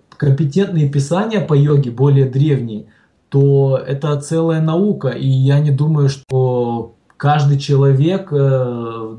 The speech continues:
даже живя щас в северных широтах, поймёт,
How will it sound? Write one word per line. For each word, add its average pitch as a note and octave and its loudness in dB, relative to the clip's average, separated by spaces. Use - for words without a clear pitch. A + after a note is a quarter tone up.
даже A#2+ -4
живя B2 0
щас B2+ -4
в B2 -2
северных D3 2
широтах, E3 0
поймёт, D3 2